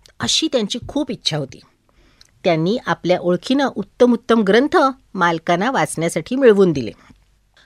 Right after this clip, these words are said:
मालक शाळेत जात असताना "ज्योती शिकला तर मळ्यात काम कोण करल?" असं नातेवाईक मालकांच्या वडिलांना सारखे म्हणायला लागले. तेव्हा गोविंदरावनी म्हणजे मालकांच्या वडिलांनी त्यांची शाळाच बंद केली.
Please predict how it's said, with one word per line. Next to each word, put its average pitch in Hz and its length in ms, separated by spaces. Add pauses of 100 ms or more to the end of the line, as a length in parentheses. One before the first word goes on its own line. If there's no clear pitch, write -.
(100)
मालक 190 360
शाळेत 214 320
जात 160 260
असताना 226 420 (360)
"ज्योती 196 400
शिकला 240 500 (320)
तर 294 100
मळ्यात 302 320 (120)
काम 311 180
कोण 285 200
करल?" 214 340 (560)
असं 262 300
नातेवाईक 226 560
मालकांच्या 180 480
वडिलांना 165 340
सारखे 254 380
म्हणायला 220 280
लागले. 131 220 (920)
तेव्हा 196 200
गोविंदरावनी 180 640
म्हणजे 202 320
मालकांच्या 175 600
वडिलांनी 277 400 (360)
त्यांची 285 240
शाळाच 277 440
बंद 170 320
केली. 110 180